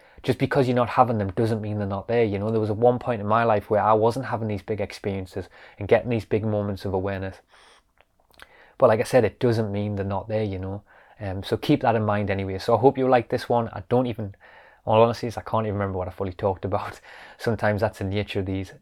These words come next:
I have an experience and I just want to record them. Um, so if you can make sense of that, <laughs> good luck, <laughs> because, um, I don't even know what I talked about. So if you can, guys, check out the one-off dona-,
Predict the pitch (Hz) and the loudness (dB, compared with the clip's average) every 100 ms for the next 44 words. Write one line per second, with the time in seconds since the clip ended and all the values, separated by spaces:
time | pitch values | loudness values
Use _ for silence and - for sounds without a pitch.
0 | - - 117 117 110 - 104 104 95 95 | -12 0 2 2 0 -4 -4 -4 -4 -8
1 | 92 101 95 92 - 104 98 98 95 - | -6 -4 -2 -4 2 2 2 -2 -8 -12
2 | - - - - 98 92 92 95 _ _ | -20 -20 -20 -12 -10 -8 -10 -12 _ _
3 | _ _ - 110 101 82 - - 117 127 | _ _ -2 2 2 0 -2 0 4 4
4 | 127 143 135 135 131 135 - - - - | 4 2 2 4 6 6 4 -10 -10 -4
5 | 135 107 - - - _ _ - 110 95 | -2 -4 -10 -20 -20 _ _ 2 4 2
6 | 92 - _ - 123 98 - - _ - | -4 -8 _ -4 -4 -4 -16 -20 _ -20
7 | - 107 110 98 92 95 95 107 95 101 | -8 -4 0 2 0 -2 -2 -2 -2 -4
8 | 98 92 92 - 90 - 90 92 90 - | -4 -6 -6 -4 -6 -6 -6 -6 -8 -18
9 | - - _ _ _ _ - - 107 107 | -20 -20 _ _ _ _ -4 2 4 2
10 | - 127 127 139 139 135 135 131 - - | -2 -4 2 4 4 6 6 4 0 2
11 | 143 113 123 123 113 120 113 113 | 4 4 2 2 0 0 0 0